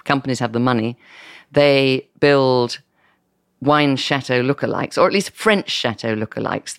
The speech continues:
A lot of them look suspiciously like tourist traps in Loire sort of thing, um, and call them chateau, this, that, and the other. A lot of them are kind of virtually empty inside. They're, they're a kind of hook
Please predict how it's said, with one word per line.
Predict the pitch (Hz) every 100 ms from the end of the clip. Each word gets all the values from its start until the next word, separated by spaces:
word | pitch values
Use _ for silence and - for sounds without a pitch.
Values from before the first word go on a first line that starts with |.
| -
A |
lot | 160 185
of |
them | 180 147
look | 147
suspiciously | - 139 147 135 -
like | 131 127 120 _ _ _ -
tourist | 143 127 120 -
traps | 131 -
in | 120 113
Loire | 117 120 107 113
sort | - 113
of | 110
thing, | 117 - - - - - -
um, | 135 135 131 135 135 135 135 135 -
and | 139 131 127
call | - 131 120
them | 113
chateau, | - 120 - 117 107 -
this, | 113
that, | - -
and | 113
the | 110
other. | 110 117 117 - - - _ _ -
A |
lot | 180 226
of |
them | 160
are | 143
kind | 139 143
of | 131 120 _ -
virtually | 147 - 131 120
empty | 131 - - 110 -
inside. | 110 - 123 107
They're, | - 131 -
they're | 143
a | 135
kind | 143 131
of |
hook | - - 165 -